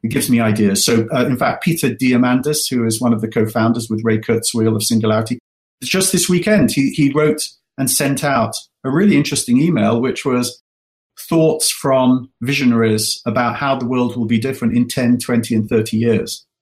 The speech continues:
And I was just reading it, and it was really interesting. It just gave me a whole bunch of thoughts, which, from an investor point of view, you're always trying to figure out what really matters.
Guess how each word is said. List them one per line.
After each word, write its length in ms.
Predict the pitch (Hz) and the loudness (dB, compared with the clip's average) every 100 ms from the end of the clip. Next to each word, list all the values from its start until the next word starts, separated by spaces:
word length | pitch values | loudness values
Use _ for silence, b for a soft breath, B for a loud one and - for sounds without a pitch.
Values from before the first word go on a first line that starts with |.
| _ 135 | _ -2
And 100 | 147 | 0
I 40 | |
was 100 | 151 | 0
just 160 | 160 135 | 0 0
reading 340 | 175 160 120 | 0 4 2
it, 160 | 110 110 _ - | 2 -4 _ -4
and 100 | 143 | -4
it 60 | 139 | -2
was 160 | 139 | -2
really 260 | 151 147 147 | 0 0 0
interesting. 460 | 156 120 - 113 | -2 -4 -2 0
It 100 | 113 | 0
just 160 | - - | -2 -2
gave 140 | 135 | -2
me 60 | 131 | 0
a 20 | |
whole 140 | 135 131 | -2 -2
bunch 240 | 123 - | -2 -2
of 100 | 104 | -4
thoughts, 380 | 165 151 - 165 | 0 2 2 0
which, 200 | 143 - _ _ | 0 -2 _ _
from 120 | - 147 | 0 2
an 80 | |
investor 440 | 139 131 220 - - | 2 2 0 -2 -2
point 300 | 131 117 113 | 0 0 0
of 80 | 113 | -2
view, 380 | 151 110 110 - _ _ | 0 0 0 -6 _ _
you're 140 | - - | -4 2
always 460 | 160 160 139 113 | 4 4 4 0
trying 240 | - 131 120 | 0 -2 -2
to 40 | |
figure 280 | - 120 127 | -4 -4 0
out 240 | 123 113 | 0 0
what 160 | 127 117 | -4 -2
really 220 | 123 117 | -2 0
matters. 640 | 117 117 - - - - | 0 -2 -8 -10 -10 -12